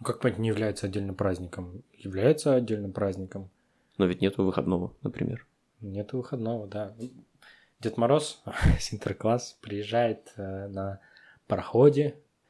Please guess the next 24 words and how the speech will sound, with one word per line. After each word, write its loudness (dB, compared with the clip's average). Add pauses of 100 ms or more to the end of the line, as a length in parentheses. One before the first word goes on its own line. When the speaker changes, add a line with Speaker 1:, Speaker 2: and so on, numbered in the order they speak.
(1000)
Speaker 1:
Там -6 (100)
прям, -4
э, -10 (120)
он -2
в -2
Антверпен, 0
кстати, -4
приезжает 0
в -10
Бельгию, 4
он -4
приезжает -4
в -20
порт -6
Антверпена. 0 (500)
И 0
такое -10
большое 2
мероприятие -2
по -8
встрече -6 (160)
Синтеркласса. -4 (1300)
Вообще 4
Синтеркласс, 0